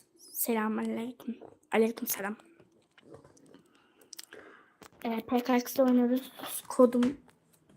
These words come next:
şöyle. Gö-, gösteremiyorum. Çıkın.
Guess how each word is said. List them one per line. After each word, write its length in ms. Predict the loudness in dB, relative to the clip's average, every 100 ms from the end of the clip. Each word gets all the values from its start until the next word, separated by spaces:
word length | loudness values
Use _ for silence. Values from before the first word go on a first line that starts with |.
| _ -10
şöyle. 680 | -4 -2 0 2 2 0 0 -4 -6 -14 -20 -20 -20 -20 -20 -8
Gö-, 340 | -6 -4 -8 -16 _ 0
gösteremiyorum. 960 | 2 10 12 12 12 12 12 12 8 4 -4 -6 -10 -14 _ -20 -20 _
Çıkın. 580 | 2 4 8 8 8 4